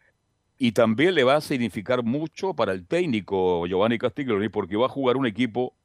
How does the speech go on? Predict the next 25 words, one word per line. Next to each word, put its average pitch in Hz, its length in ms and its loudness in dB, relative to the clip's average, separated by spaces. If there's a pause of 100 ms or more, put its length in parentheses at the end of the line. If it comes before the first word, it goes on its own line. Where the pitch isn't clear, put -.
(440)
de 101 220 -2
primera 117 380 2
división 147 440 -4
con - 140 -4
uno 123 240 -2 (240)
de 101 100 0
la 92 80 -2
segunda 113 440 0
división. 87 440 -4
Y 98 80 -2
ahí 127 160 4
creo 165 220 2
que 123 160 -2
ya 143 220 2
los 113 120 -2
dirigentes 101 560 -2
principalmente 95 840 -4 (400)
y 190 100 -2
su 196 180 -2
técnico 123 600 0 (580)
empiezan 151 400 0
a 165 40 4
evaluar 147 520 4
lo 120 100 0
que 113 160 -4